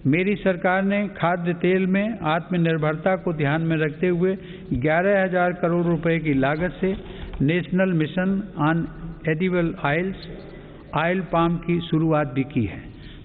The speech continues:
सरकार ऑर्गेनिक खेती, प्राकृतिक खेती और क्रॉप डाइवर्सिफिकेशन जैसे विशेष प्रयास भी कर रही है।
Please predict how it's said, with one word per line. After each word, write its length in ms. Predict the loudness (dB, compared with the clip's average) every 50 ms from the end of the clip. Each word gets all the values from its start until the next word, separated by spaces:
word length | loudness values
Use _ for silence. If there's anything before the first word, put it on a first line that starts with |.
| -4 0
सरकार 680 | 0 0 0 2 2 2 2 2 0 -4 -8 -12 -6 -2
ऑर्गेनिक 500 | 0 0 0 0 0 0 2 2 0 0
खेती, 680 | 0 0 0 0 0 0 -2 -2 -2 -4 -6 -8 -4 0
प्राकृतिक 520 | 0 0 0 0 -4 -6 -2 -2 -2 -2
खेती 420 | 0 0 0 0 0 0 0 0 0
और 280 | 0 0 0 2 0
क्रॉप 680 | 0 -2 -2 -2 0 2 2 0 -2 -4 -10 -14 -12 -8 -2
डाइवर्सिफिकेशन 1120 | 0 2 2 2 2 0 0 0 0 -2 -2 -2 -2 -2 -2 0 -2 0 0 0 2 2
जैसे 340 | 2 2 0 0 0 0 0
विशेष 380 | 0 -2 0 0 0 0 -2
प्रयास 420 | -4 -2 0 0 2 0 -2 -4 -2
भी 140 | 0 0 0 0 -4 -10 -4 0
कर 120 | 0 0
रही 280 | 0 0 -4 -4 -4 -6
है। 300 | -8 -10 -12 -16 -18 -18